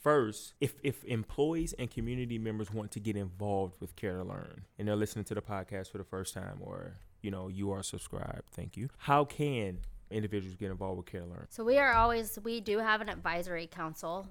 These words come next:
Speaker 2: that consists of some community members as well as district staff and employees and parents as well. So that's an option, as well as we're always looking for donations. So
Speaker 1: Sure.
Speaker 2: as a school district, I'm very proud to report back that we have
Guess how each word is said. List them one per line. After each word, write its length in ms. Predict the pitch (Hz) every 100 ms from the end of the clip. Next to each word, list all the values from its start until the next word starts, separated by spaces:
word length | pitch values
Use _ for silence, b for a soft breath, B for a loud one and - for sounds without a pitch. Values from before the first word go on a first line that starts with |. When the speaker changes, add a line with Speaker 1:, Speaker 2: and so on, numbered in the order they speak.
| - -
Speaker 2:
that 260 | 175 175
consists 500 | - 185 - 175 -
of 120 | 175 -
some 260 | - 180 180
community 440 | - 185 196 202
members 420 | 190 180 180 180
as 120 | 180 160
well 200 | 165 165
as 200 | 160 156
district 500 | 165 151 - 170 -
staff 440 | - 151 147 185 -
and 100 | 196
employees 640 | 180 165 156 151 165 196 - B B B -
and 140 | 180
parents 460 | 165 190 160 180 202
as 120 | 170
well. 320 | 165 135 180 - B
So 180 | - 196
that's 200 | 190 208
an 80 | 196
option, 360 | 170 - 196
as 100 | 196
well 220 | 202 226
as 160 | 226 202
we're 100 | 190
always 380 | 175 180 190 185
looking 420 | 175 170 180 175
for 440 | - 180 165 160
donations. 800 | 165 165 160 147 156 - 202 254 -
So 300 | 202 170 160
Speaker 1:
Sure. 20 | 117 B B -
Speaker 2:
as 220 | 185 202
a 80 | 208
school 260 | - 185 170
district, 460 | 180 175 185 180
I'm 180 | 165 160
very 260 | 160 165 165
proud 320 | - 160 160
to 40 |
report 460 | 156 151 - 156 -
back 240 | 151 156 -
that 260 | 165 156 -
we 280 | 165 165 175 165
have 440 | 156 151 151 165